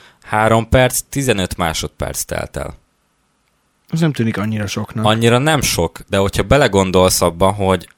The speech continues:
Speaker 1: egyébként,
Speaker 2: Mondjuk
Speaker 1: hogyha
Speaker 2: bementek hetvenen a büféhez.
Speaker 1: Igen, hogyha hetvenen vagyunk ott, premier film van, hétvége ráadásul, így nagyjából este fele, akkor az marha sok idő.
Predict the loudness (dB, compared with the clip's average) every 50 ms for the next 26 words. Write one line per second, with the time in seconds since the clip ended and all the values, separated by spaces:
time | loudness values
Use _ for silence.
0 | _ -4 -2 0 0 0 0 0 -2 -4 -4 -2 0 2 2 4 4 4 4 4
1 | 2 2 2 0 0 0 -2 0 2 2 2 2 2 0 0 -2 -2 -6 -10 -20
2 | -20 -20 -14 -6 -2 -2 -2 0 0 0 2 2 2 2 0 0 -4 -8 _ -14
3 | -6 -4 -4 -2 -2 -2 0 0 0 0 0 0 0 0 2 2 2 2 2 0
4 | -2 0 0 0 0 0 0 0 0 2 2 2 2 2 2 0 0 -2 0 0
5 | 0 0 0 0 0 0 -2 -4 -4 -4 -2 -2 -2 0 0 0 2 2 2 2
6 | 4 4 2 2 2 2 0 0 -2 -4 -4 -2 -2 -2 -2 -4 -8 _ -20 -20
7 | -20 _ _ _ -14 -6 -4 -2 0 2 2 0 2 2 2 2 2 2 0 -2
8 | -4 -2 0 2 4 4 4 2 2 2 0 2 2 0 0 2 2 2 0 2
9 | 4 4 4 4 4 0 -2 -4 -4 -4 -4 -4 -6 -4 -4 -4